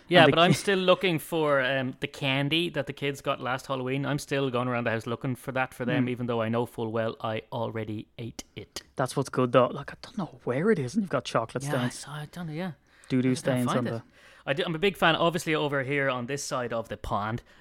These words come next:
Speaker 1: Um, we eat a lot of American, uh, chocolate and candy.
Speaker 2: Hershey's.
Speaker 1: And, uh, yeah, I'm a big fan of the old, um, Hershey Symphony bar or the old Twizzlers. I love an old Twizzler.
Speaker 2: Can't relate.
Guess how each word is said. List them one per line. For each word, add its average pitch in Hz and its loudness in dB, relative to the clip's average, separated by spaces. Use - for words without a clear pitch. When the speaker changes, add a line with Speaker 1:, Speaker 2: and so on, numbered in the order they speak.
Speaker 1:
Um, 117 -6
we 127 -8
eat 135 -4
a 127 -4
lot 123 0
of 110 -6
American, 117 -6
uh, 107 -10
chocolate 113 -6
and 107 -8
candy. 117 -8
Speaker 2:
Hershey's. - -4
Speaker 1:
And, 110 -4
uh, 113 2
yeah, 143 6
I'm 131 0
a - -2
big 175 4
fan 165 4
of 147 2
the 139 4
old, 135 6
um, 127 2
Hershey 147 0
Symphony 147 -2
bar 147 -4
or 147 4
the 135 2
old 131 6
Twizzlers. 139 0
I 113 -2
love 117 2
an 123 2
old 110 0
Twizzler. 104 -6
Speaker 2:
Can't 123 -4
relate. 117 -4